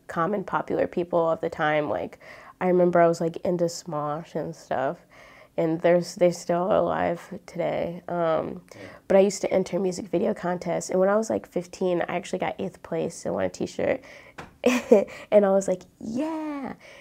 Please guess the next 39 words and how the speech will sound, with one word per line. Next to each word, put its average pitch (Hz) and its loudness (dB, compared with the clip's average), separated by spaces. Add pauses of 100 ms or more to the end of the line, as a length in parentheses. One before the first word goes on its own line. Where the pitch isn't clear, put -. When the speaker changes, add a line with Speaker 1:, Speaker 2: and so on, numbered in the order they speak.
(380)
Speaker 1:
And 185 0
that - -2
was 185 -8
cool. - -8 (160)
But 160 0
Speaker 2:
YouTube 127 0
t-shirt. 92 -4
What 113 -8
kind, 117 0
what 110 2
did 107 4
it 98 2
have 110 2
on 107 2
the 107 2
t-shirt? 139 0
Speaker 1:
Oh, 220 4
it 208 4
was, 226 2
like, 202 -2 (260)
well, 208 6
the 185 2
contest 196 -2
was 185 -4
for, 175 2
like, 170 0
this - -4 (420)
band. 165 0
It - -2
was, 170 2
like, 175 -4
this 180 -4
group. 170 2 (160)
Oh, 240 6
wait, 269 8
no, 233 2
it - 2
was 208 0
just, 208 -6